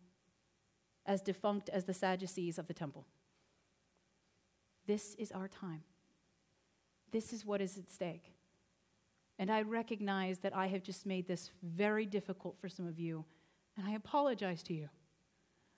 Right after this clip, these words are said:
I have not been a perfect pastor. I am not everything that you deserve. But I love you.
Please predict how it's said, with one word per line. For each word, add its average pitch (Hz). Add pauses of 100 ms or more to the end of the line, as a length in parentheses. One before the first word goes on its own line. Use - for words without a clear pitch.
(140)
I 240
have 262
not 277
been 269
a 262
perfect 269
pastor. 277 (920)
I 311
am 311
not 330
everything 339
that 285
you 302
deserve. 294 (1160)
But 339
I 320
love 311
you. 262